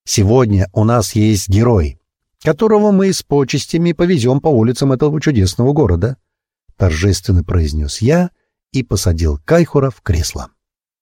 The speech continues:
Барат поднял руки и отошел назад. «А ты предлагал мне утопить этого замечательного щенка»,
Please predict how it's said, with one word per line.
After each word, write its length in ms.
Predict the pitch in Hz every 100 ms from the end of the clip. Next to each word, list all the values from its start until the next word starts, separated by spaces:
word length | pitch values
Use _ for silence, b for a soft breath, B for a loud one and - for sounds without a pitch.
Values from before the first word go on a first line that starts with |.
| _ _ _ _ _ _ -
Барат 380 | 117 185 151
поднял 360 | - 135 123 117
руки 260 | 151 143 98
и 20 |
отошел 360 | 92 90 - 95
назад. 440 | 82 73 - - _ _ _ _
«А 240 | - 110 104
ты 360 | - 123 123
предлагал 600 | 120 104 101 104 104 110
мне 160 | 107 104
утопить 520 | 95 101 92 101 95
этого 220 | 104 104 92
замечательного 680 | 101 95 107 92 98 92
щенка», 600 | - 107 92 101 90 90